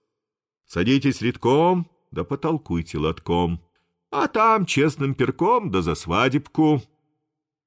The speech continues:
Липочка. Как же, нужно мне очень с неучем сидеть. Вот оказия. Большов. А не сядешь, так насильно посажу, да заставлю жеманиться.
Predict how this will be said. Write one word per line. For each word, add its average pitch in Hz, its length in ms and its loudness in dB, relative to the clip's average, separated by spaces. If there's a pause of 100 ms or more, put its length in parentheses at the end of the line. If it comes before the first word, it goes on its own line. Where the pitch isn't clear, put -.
(420)
Липочка. 90 640 -6 (920)
Как 143 320 -2
же, 87 300 -8 (720)
нужно 143 420 0
мне 143 200 0
очень 143 300 0
с - 120 -8
неучем 143 520 2
сидеть. 131 580 -2 (560)
Вот 123 380 0
оказия. 107 920 -2 (640)
Большов. 82 500 -8
А 76 140 -8
не 85 180 -4
сядешь, 92 720 -4 (420)
так 80 200 -4
насильно 113 600 0
посажу, 107 560 0
да 98 100 0
заставлю 123 580 0
жеманиться. 107 880 -2